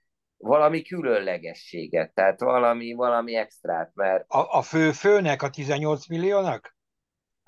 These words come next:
Speaker 1: Igen, igen, tehát gyakorlatilag én azt mondom, hogy ez egy tizenkét körös verseny. És minden, minden helyszín után kiesik húsz ember.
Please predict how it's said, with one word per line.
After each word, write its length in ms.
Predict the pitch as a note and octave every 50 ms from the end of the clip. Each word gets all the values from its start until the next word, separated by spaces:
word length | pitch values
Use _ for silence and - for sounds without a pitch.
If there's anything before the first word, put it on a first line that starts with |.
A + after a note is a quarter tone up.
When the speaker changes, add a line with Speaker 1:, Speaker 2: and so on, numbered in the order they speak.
| - _ -
Speaker 1:
Igen, 440 | - G#4 F#4 - B2+ G2+ G2 A2+
igen, 220 | E3 F3 C3 A2+ A2+
tehát 340 | - D3+ - - F3 - C#3+
gyakorlatilag 500 | - - - - E3 C#3 - D3+ B2+ B2+
én 140 | C3+ C#3
azt 180 | E3 D3+ - -
mondom, 260 | - F#2+ A2 C3+ D3
hogy 140 | C#3+ C#3 C3
ez 140 | C3+ B2 B2
egy 160 | C3+ B2 - _ - _
tizenkét 640 | - F3+ A#2 A#2+ G#2+ - F#2+ - A#2+ A2+ G2 - -
körös 500 | - A#2+ A2+ G#2 F#2+ F#2 - - - _ -
verseny. 520 | - E2 D2 - - - - C2 B1 - _ _ _ _ _ _ _ _ _ _ _ _ _ _ _ _ _
És 300 | - B2+ A#2+ A#2+ - -
minden, 540 | - F3 F3+ D3 A#2+ A2 G#2 G2 F#2 F#2 F#2 -
minden 720 | C#3+ D3 C#3+ B2+ A2+ G#2+ G#2 G2 F#2+ F#2 F#2 F#2 F2 D#2
helyszín 520 | B1+ - A#2 B2 B2+ A#2+ A#2 - A#2 A2
után 320 | G#2+ G#2 - - G2+ G2+ G2+
kiesik 440 | - - F#2 D#2+ - - - - _
húsz 240 | _ F2 F2 -
ember. 420 | - D#2 - - - - - -